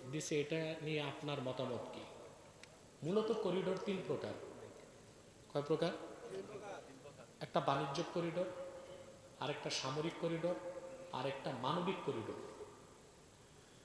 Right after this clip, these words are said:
তো এখন বাংলাদেশে যেটা দিছে, এটা হচ্ছে মানবিক করিডোর। তার মানে হচ্ছে, এখানে যদি ফাইনাল হয়ে যায়, তো আরাকানের যারা যুদ্ধ করতেছে, রাখাইন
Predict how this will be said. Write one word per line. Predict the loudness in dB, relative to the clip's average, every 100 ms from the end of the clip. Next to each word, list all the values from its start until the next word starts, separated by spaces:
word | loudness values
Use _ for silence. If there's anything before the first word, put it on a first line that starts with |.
| -20 -20 -18 -18 -18 -12
তো | 0
এখন | 2 2 2 0 2
বাংলাদেশে | 4 4 2 2 4
যেটা | 4 4
দিছে, | 4 2 2
এটা | 4 4
হচ্ছে | 2 2 2
মানবিক | 4 4 4 2 2
করিডোর। | 2 2 0 -4 -8 -10 -10 -14 -16 -18 -18 -18 -18 -18 -20 -20 0
তার | 2 6
মানে | 6 4
হচ্ছে, | 4 4
এখানে | 4 4 4 4 4
যদি | 2 2 4
ফাইনাল | 4 6 6
হয়ে | 8 8
যায়, | 6 2 -2 -8 -10 -10 -14 -14 -16 -16 -18 -14 -16 -4
তো | 0 2 2 4
আরাকানের | 6 6 6 6 4 4
যারা | 4 4 2 0 -4 -8 -8 -10 -14 -16 -16 -16 -10 0
যুদ্ধ | 2 4 4
করতেছে, | 4 2 0 0 2
রাখাইন | 2 4